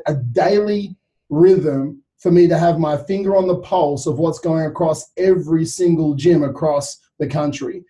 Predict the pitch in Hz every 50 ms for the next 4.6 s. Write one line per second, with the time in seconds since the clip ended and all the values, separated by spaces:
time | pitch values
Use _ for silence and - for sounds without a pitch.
0 | _ _ _ - - 160 156 135 117 - - - _ - 165 165 156 151 131 -
1 | - 160 175 165 147 - - 165 165 165 - 165 151 147 143 143 143 143 139 -
2 | 143 143 135 139 139 151 147 151 147 - 147 135 - - 160 160 160 165 180 175
3 | 170 175 - _ _ _ _ _ - 175 185 214 233 240 233 202 196 180 170 156
4 | - - - 190 175 170 170 185 170 156 147 -